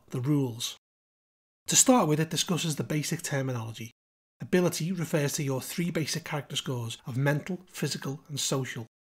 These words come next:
Dice means a single D six, with the only number that matters being a six.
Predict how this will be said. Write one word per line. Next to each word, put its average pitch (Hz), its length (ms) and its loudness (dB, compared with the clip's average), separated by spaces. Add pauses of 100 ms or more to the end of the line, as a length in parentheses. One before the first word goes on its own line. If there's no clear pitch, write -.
(120)
Dice 170 340 4
means 151 300 0
a - 20 -4
single 147 360 0
D 139 180 -6
six, - 420 -6 (160)
with 139 140 0
the 156 60 6
only 185 180 10
number 143 200 2
that 135 120 0
matters 143 400 -2
being 127 240 -4
a 123 40 -6
six. - 540 -6